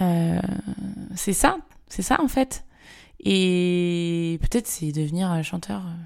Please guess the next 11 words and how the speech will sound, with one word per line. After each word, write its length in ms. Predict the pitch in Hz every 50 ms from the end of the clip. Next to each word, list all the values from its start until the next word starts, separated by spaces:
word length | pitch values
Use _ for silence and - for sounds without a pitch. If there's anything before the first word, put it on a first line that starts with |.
| 160 175
je 100 | 170 165
sais 100 | - -
pas. 160 | 196 214 240 - -
<laughs> 60 | 190 - - - - - - - - - - - - - - - - 165 156 - _ -
Euh, 80 | 175
peut-être 340 | 170 - - - 190 196 196
c'est, 260 | - - - 170 165 165
euh, 340 | 160 160 165 165 165 170 170 165 160 - _ _
bah, 200 | 196 190 165 165
ouvrir, 400 | 165 160 156 165 170 180 190 -
euh, 60 | -